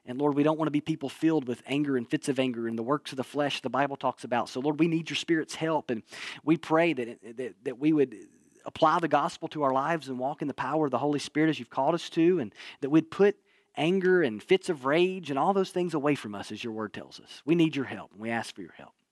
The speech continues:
I pray for anyone that's watching today that doesn't have a relationship with you through Christ, that,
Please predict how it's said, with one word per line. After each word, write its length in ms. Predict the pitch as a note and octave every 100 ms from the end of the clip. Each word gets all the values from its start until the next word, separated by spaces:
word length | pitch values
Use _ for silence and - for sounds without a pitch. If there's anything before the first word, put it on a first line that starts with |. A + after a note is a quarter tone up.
| _ _ - -
I 60 | -
pray 140 | F3
for 100 | E3
anyone 220 | E3 E3
that's 160 | D#3+ -
watching 320 | D3 D3+ D#3
today 220 | C#3+ C#3
that 180 | C3 A#2
doesn't 260 | D3 D3+ D#3+
have 220 | D3+ C#3+
a 20 |
relationship 480 | C3 C3 - - C3+
with 140 | B2+
you 80 | B2+
through 160 | - A2+
Christ, 460 | - A#2 A#2+ -
that, 120 | A2